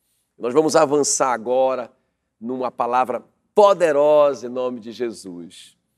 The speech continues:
Esses dias, eu tava lendo a minha Bíblia e eu li aquele versículo que diz assim: que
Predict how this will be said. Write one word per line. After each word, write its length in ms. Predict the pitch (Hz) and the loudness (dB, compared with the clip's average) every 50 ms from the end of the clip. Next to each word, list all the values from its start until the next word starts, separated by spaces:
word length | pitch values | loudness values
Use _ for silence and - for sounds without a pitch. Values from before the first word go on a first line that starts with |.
| _ _ _ _ _ _ _ _ _ _ - | _ _ _ _ _ _ _ _ _ _ -4
Esses 360 | 123 131 120 147 143 135 127 | -4 -4 -2 -2 -4 -4 -4
dias, 720 | 113 95 117 151 170 165 147 117 98 92 - - - - _ _ _ _ _ _ _ _ _ _ _ _ _ _ _ _ | -8 -4 -2 0 2 2 2 0 0 -4 -12 -20 -20 -20 _ _ _ _ _ _ _ _ _ _ _ _ _ _ _ _
eu 140 | - 117 123 | -6 -6 -2
tava 220 | - 131 131 127 | 0 0 0 0
lendo 180 | 135 131 135 127 | 0 -2 -2 -4
a 40 | 123 | -4
minha 240 | 123 131 135 127 117 | -4 -2 -2 -4 -4
Bíblia 640 | 104 95 123 135 151 151 123 110 104 98 92 85 - _ _ _ _ _ _ _ | -4 -8 -8 -4 -4 -4 -6 -6 -10 -10 -10 -12 -18 _ _ _ _ _ _ _
e 80 | 113 | 0
eu 100 | 131 135 | 0 0
li 380 | 135 123 120 131 135 135 139 135 - | 0 0 0 0 0 0 -2 -2 -6
aquele 260 | 117 - 135 135 131 | -8 -6 -6 -8 -6
versículo 540 | 117 131 131 127 - 143 123 _ 135 120 117 | -6 -6 -8 -8 -8 -14 -12 _ -10 -12 -10
que 120 | _ 127 | _ -12
diz 220 | 117 104 123 117 101 | -10 -10 -10 -8 -8
assim: 600 | 120 113 - - - 127 127 123 120 113 104 90 _ _ _ _ _ _ _ _ _ _ _ _ _ _ _ _ _ _ _ | -10 -10 -10 -12 -10 -10 -10 -8 -10 -10 -12 -16 _ _ _ _ _ _ _ _ _ _ _ _ _ _ _ _ _ _ _
que 680 | _ - 131 131 131 131 127 123 123 120 113 104 90 95 | _ -8 -6 -4 -4 -4 -4 -6 -6 -6 -8 -10 -12 -14